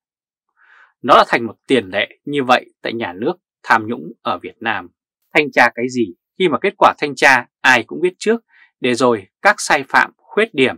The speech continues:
sẽ được ghi trong kết luận thanh tra là có những sai sót không đáng kể, cần nghiêm túc rút kinh nghiệm để khắc phục, vân vân. Nói tóm lại, công tác thanh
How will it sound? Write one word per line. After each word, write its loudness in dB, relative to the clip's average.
sẽ -10
được -8
ghi -4
trong -10
kết -4
luận -2
thanh -2
tra 4
là -6
có 4
những -2
sai 0
sót 2
không -4
đáng -2
kể, 0
cần 0
nghiêm 0
túc -2
rút -2
kinh 2
nghiệm -4
để -12
khắc -4
phục, -2
vân -6
vân. -2
Nói -2
tóm -2
lại, 2
công -4
tác 2
thanh -2